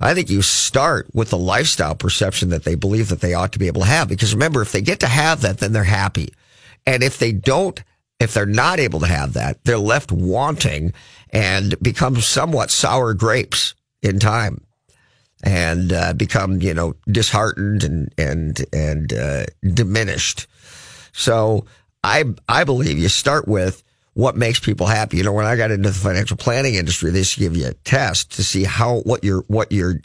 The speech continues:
ideal income level was. And, and ironically, even all those years ago, if your income level wasn't at a certain number, which was, let's, we'll just call it significantly higher than the average,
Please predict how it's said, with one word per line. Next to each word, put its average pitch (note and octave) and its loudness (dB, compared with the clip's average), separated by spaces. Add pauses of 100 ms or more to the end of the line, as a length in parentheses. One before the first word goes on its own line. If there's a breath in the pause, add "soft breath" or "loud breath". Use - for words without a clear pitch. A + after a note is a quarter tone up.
(120)
ideal G2+ 0 (100)
income B2 0
level C#2 -2
was. C2 -4 (360 loud breath)
And, A#2+ 2 (380 loud breath)
and A#2 2
ironically, B2 2
even C#3+ 2
all D3 2
those D#3+ 0
years C3+ 2
ago, B2+ 2 (680 loud breath)
if A#2+ 2
your D3+ 2
income D3+ 0
level E2+ 0
wasn't A#2 0 (120)
at F2+ 0
a - 0
certain - 0
number, F2+ 0 (120)
which G#2 -2
was, G2+ 2 (140)
let's, B2 2
we'll A#2+ 2
just B2+ -2
call G#2+ 0
it - -4
significantly A2+ 0
higher F#2+ 2
than D#2+ -2
the F2+ 2
average, F2+ -2